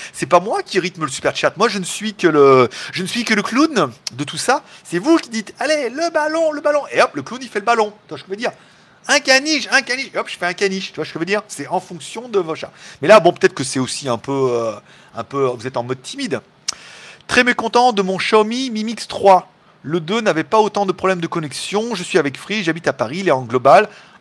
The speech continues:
Ah ouais, ah, tu vois, comme quoi, euh, nous on l'a pas eu, on n'a pas eu trop, trop de retours. Il s'est pas extrêmement bien vendu, hein. Ça a fait, ah, il est beau, machin et tout, mais les gens ont pas ultra adhéré au concept, hein.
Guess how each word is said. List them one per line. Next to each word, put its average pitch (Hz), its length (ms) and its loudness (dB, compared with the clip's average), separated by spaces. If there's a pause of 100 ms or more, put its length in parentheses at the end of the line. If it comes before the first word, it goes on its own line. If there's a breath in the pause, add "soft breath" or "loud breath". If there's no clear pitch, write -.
(140)
Ah 226 160 4
ouais, 156 260 2
ah, 180 100 -2
tu - 80 -8
vois, 202 100 2
comme 151 180 -8
quoi, 175 440 4
euh, 127 420 2
nous 196 120 -4
on - 20 2
l'a 247 100 4
pas 208 160 0
eu, 247 240 0
on 277 80 -2
n'a 180 80 -6
pas 262 140 -8
eu - 20 -10
trop, 262 140 -10
trop 254 140 -8
de 226 40 -6
retours. 226 320 -4 (220 loud breath)
Il 175 80 -12
s'est 233 100 -6
pas 285 220 4
extrêmement 233 500 0
bien 214 160 2
vendu, 190 380 0
hein. 139 240 2 (260 loud breath)
Ça 143 220 4
a 139 60 4
fait, 175 200 4 (140)
ah, 220 200 2
il 165 80 0
est 156 60 0
beau, 180 240 2
machin 185 300 0
et 180 60 -2
tout, 254 220 -4
mais 196 120 2
les 185 100 -6
gens 240 200 -2
ont 202 100 -4
pas 254 480 2
ultra 214 320 0
adhéré 196 280 2
au 214 100 -6
concept, 135 440 -12
hein. 120 400 -6